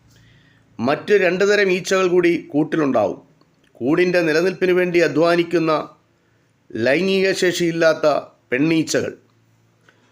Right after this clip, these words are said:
കൂടാതെ മടിയന്മാരായ ആണീച്ചകളും.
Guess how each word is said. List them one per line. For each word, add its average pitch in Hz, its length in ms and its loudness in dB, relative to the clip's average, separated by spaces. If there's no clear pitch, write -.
കൂടാതെ 156 500 2
മടിയന്മാരായ 160 840 2
ആണീച്ചകളും. 151 720 -2